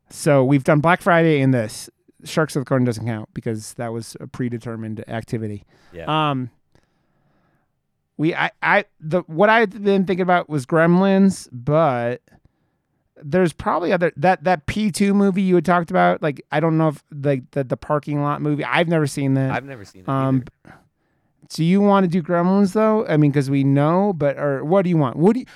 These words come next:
Speaker 1: what are you feeling like, Josh?
Speaker 2: I don't care.
Speaker 1: For next week? No, no, no, Josh. I picked Better Watch Out. I was responsible for the shark thing. I picked things. Here, this one's you, Josh.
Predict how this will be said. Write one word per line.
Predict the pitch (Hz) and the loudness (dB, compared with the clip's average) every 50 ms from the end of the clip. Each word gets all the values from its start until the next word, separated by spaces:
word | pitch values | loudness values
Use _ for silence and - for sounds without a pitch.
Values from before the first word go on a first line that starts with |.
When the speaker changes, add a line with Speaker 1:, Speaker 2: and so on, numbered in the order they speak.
| - - _ | -20 -20 _
Speaker 1:
what | - 190 254 269 | -4 -2 0 2
are | 269 | 2
you | 254 220 | 0 0
feeling | - - 202 196 190 170 156 147 143 | -2 -2 0 0 0 0 0 0 -2
like, | 135 127 123 | -2 -2 -2
Josh? | 117 135 127 123 123 123 117 - - - | -2 -2 -2 0 0 -2 -4 -6 -10 -10
Speaker 2:
I | - 156 | -10 -10
don't | 202 339 | -10 -12
care. | - 113 107 | -12 -12 -8
Speaker 1:
For | - - 151 | -4 -4 -4
next | 139 139 131 120 - - - | -4 -4 -8 -10 -12 -14 -12
week? | 135 120 113 107 - _ - - _ _ _ _ _ _ - _ | -10 -10 -10 -10 -14 _ -20 -20 _ _ _ _ _ _ -10 _
No, | 151 220 277 240 - - _ _ _ _ | 2 4 4 4 2 -2 _ _ _ _
no, | 165 170 165 - _ - | -4 -4 -4 -4 _ 0
no, | 151 190 185 | 2 4 4
Josh. | 160 151 127 110 107 - - - _ _ _ _ _ _ _ | 4 4 2 0 -2 -6 -12 -18 _ _ _ _ _ _ _
I | 135 160 202 | 0 2 2
picked | 202 247 202 | 2 0 2
Better | - 214 214 208 | 2 2 2 4
Watch | 196 190 180 - | 4 2 2 2
Out. | 180 165 160 156 - - - _ _ _ _ _ _ - | 2 2 2 0 -2 -6 -16 _ _ _ _ _ _ -4
I | - 151 185 202 | 0 2 4 4
was | 202 160 | 4 2
responsible | 165 180 - - 180 170 165 151 165 165 160 | 0 0 0 2 2 2 2 2 0 -2 0
for | 147 | 0
the | 156 151 | -2 -2
shark | - - 143 135 - | -2 -2 -4 -4 -4
thing. | - 139 135 131 131 127 - - - - - _ _ _ - | -4 -2 -2 -2 -2 -4 -6 -12 -20 -20 -20 _ _ _ -2
I | 131 156 196 214 | 2 2 2 4
picked | - 202 160 - | 2 0 0 0
things. | 180 170 165 156 - - - - - - _ | -2 -2 -2 -2 -4 -8 -16 -20 -20 -20 _
Here, | _ - 175 196 185 139 | _ 0 0 0 0 2
this | 147 185 214 - | 2 2 2 4
one's | 214 202 175 143 | 2 2 2 4
you, | 139 143 | 2 2
Josh. | 123 123 107 107 107 104 - - | 2 0 -2 -4 -6 -10 -12 -16